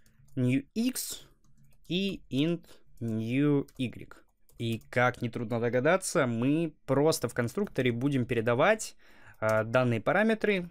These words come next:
инициализировать наши переменные x и y. И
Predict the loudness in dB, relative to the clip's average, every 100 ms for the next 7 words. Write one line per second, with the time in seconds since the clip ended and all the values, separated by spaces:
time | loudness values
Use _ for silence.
0 | -16 -8 -2 0 0 2 2 2 2 0
1 | -2 -4 -2 0 0 0 0 -2 -4 -6
2 | -8 -6 -6 -6 -8 -4 -2 0 -2 -8
3 | -20 _ -20 -20 -20 -14 -12 -12 -14 -20
4 | -20 -20 -20 -8 0 2 2